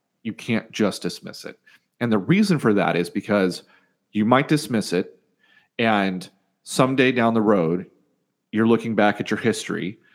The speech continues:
and maybe the relationship has, say, for example, gone cold, right? Um, you're gonna wanna know, like, why, why, why did I dismiss all these contact opportunities? Like, and you might be frustrated with yourself.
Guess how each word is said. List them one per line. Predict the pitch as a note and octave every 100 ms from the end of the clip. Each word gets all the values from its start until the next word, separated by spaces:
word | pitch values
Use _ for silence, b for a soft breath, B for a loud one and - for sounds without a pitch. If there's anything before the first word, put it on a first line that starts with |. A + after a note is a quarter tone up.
| b b
and | G#2 A2
maybe | C3+ D#3+ D#3
the | C3
relationship | A#2 G#2+ G2 G2+ F#2 F2+
has, | E2+ - - -
say, | - F2+
for | - F2+
example, | E2+ D#2+ D#2+
gone | D#2+ E2 D#2+
cold, | - A#2 - - _ _
right? | - D#2+ A#2+ - b b b b
Um, | A2+ G#2+ F2+ E2 _ _ _
you're | A2
gonna | D#3 G3
wanna | F3+ D#3
know, | C#3
like, | A2 G2+
why, | A2 D#3 D4 - _
why, | G3+ G#3+
why | D4+ D4+ F#3+ F#4+
did | G#4
I | G4+
dismiss | E4+ E4 D4 C#4+
all | G3
these | F3 D#3
contact | - G3 F#3+ E3+ -
opportunities? | F2 - - D2+ C#2 - -
Like, | G2+
and | B2+ C3
you | D3
might | D3
be | C3+
frustrated | A2+ A2+ G#2+ B2 C3
with | B2+
yourself. | C#3+ E3 F#3 F#3